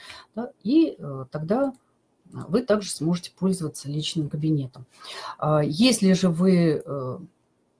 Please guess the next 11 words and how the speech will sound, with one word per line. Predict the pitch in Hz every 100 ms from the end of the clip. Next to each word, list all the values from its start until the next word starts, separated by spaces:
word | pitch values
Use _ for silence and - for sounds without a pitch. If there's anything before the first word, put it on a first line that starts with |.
| _ -
уже | 175 156 131
публиковались, | 147 156 160 214 285 330 302 - -
уже | 170 165 165
есть | 147 160 - 143
у |
вас | 139 135
личный | 156 147 - 143
кабинет, | 151 151 226 320 320 180
являетесь, | 156 151 131 - - -
эм, | 135 131 127 123 113 - _ _ _ - _
клиентом, | 185 170 233 302 294 262 240